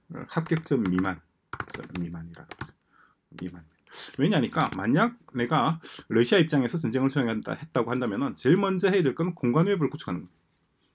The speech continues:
공간 웹은 간단하게 공간 웹은 그냥, 어, 공간 웹은 제가 여러 차례 몇 년 전부터 말씀을 좀 드린 바가 있습니다만은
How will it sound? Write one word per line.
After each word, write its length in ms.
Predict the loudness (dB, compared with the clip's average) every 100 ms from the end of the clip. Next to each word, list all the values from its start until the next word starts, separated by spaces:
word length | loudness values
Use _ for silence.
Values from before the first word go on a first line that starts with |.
| _ -8
공간 320 | 0 2 4 6
웹은 580 | 4 4 2 2 -2 -8 -20 _ -16 -6
간단하게 680 | -4 -2 0 0 2 0 0
공간 300 | -4 -2 0
웹은 340 | 2 2 0 -2
그냥, 340 | -2 0 0 -4 -18 -20 _ -10
어, 320 | -8 -8 -12 _ _ _
공간 260 | 0 4 6
웹은 380 | 4 4 0
제가 340 | 2 4 4 4
여러 140 | 4
차례 420 | 4 4 4 2 -2
몇 300 | -2 4 6
년 120 | 6
전부터 300 | 2 0 0
말씀을 320 | -2 0 0
좀 140 | 0
드린 600 | -2 0 0 2 2 0
바가 140 | 0 -2
있습니다만은 560 | 0 -2 0 0 -2